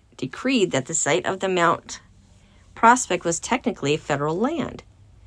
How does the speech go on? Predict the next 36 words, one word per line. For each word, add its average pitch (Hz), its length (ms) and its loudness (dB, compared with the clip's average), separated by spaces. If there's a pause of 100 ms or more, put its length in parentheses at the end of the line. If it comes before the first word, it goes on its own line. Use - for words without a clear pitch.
(340)
The 160 100 -2
land 170 200 4
was 247 160 4
sold 202 360 2
to 233 100 -2
the 233 100 2
city 143 600 0
of - 160 -6
Denver 120 580 -2 (100)
with 131 180 -4
the 151 100 -6
provision 151 540 -2
that 131 140 0
it 120 80 2
was, 135 280 -2 (1500)
that 147 180 0
it 135 140 0
always 175 480 4
will 180 160 -4
serve 156 260 -2
as 170 160 -2
a 170 60 -2
cemetery. - 640 -2 (540)
Now, 135 80 -4
in 131 80 2
eighteen 170 380 2
seventy-three, 160 840 0
the 131 140 -4
seven-, 220 500 2
cemetery 254 800 -2
became 147 360 -4
known 147 180 -4
as 165 200 -4
Denver 139 400 -4
City 139 400 -6
Cemetery. - 960 -8